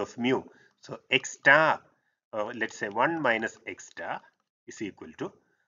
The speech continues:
one divided by mu, and X star is equal to one minus one divided by mu. അതായത്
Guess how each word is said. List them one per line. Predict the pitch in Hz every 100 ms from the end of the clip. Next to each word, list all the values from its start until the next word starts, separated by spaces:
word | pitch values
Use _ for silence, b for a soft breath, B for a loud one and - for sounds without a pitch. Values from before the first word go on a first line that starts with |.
| _ _ - 117
one | 170 135
divided | 98 95 95 90 95
by | 92 82
mu, | 92 208 - b b b 101 95
and | 95 92 92 - 135
X | - -
star | 135 120 131 92 -
is | - 101
equal | - 85
to | 151 - - 104
one | 127 151 95
minus | 90 160 - 98
one | 92 90
divided | 82 78 85
by | 123 202 _
mu. | 82 78 _ _
അതായത് | 104 98